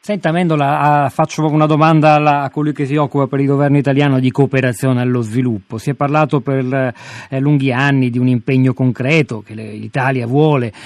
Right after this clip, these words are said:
da parte dell'Unione Europea per, eh, insomma, portare progetti seri, eh, e, e soldi veri. Eh, siamo tutti così lontani da quella soglia del pil, eh, in teoria promessa per l'aiuto pubblico allo sviluppo.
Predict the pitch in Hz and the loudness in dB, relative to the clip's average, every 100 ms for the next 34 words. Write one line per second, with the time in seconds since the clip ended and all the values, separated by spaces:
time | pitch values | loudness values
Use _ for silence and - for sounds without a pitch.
0 | - - 127 131 127 127 127 127 131 131 | -18 -8 -6 -4 -4 -4 -2 0 2 2
1 | 131 127 123 143 160 147 123 110 117 113 | 0 -2 -4 -2 0 0 -2 -6 -8 -8
2 | 110 110 110 - 110 104 104 123 - 120 | -10 -10 -10 -12 -12 -12 -10 -10 -6 -6
3 | 123 120 117 113 113 110 - 135 117 123 | -4 -6 -6 -8 -8 -10 -4 -4 -2 -4
4 | 120 - 123 104 98 90 - 117 101 104 | -4 -6 -6 -6 -10 -14 -12 -10 -10 -10
5 | - - 147 123 143 131 123 117 117 104 | -8 -6 -6 -2 0 2 0 0 -2 -4
6 | 101 - - - 117 101 123 113 156 147 | -10 -12 -20 -18 -16 -12 -12 -10 -8 -8
7 | 127 123 123 127 120 113 117 120 110 104 | -6 -4 -4 -4 -4 -4 -6 -6 -8 -8
8 | 104 107 123 117 113 107 101 - 110 113 | -10 -10 -8 -8 -10 -12 -14 -16 -14 -14
9 | 104 98 95 110 107 - 120 107 117 113 | -16 -18 -18 -14 -14 -10 -10 -6 -6 -6
10 | 101 - - - 120 120 120 110 - 107 | -10 -16 -20 -14 -10 -8 -8 -10 -12 -12
11 | 107 110 110 110 113 117 110 110 107 104 | -12 -12 -10 -10 -10 -10 -12 -12 -12 -12
12 | 98 101 95 92 - | -12 -14 -14 -18 -20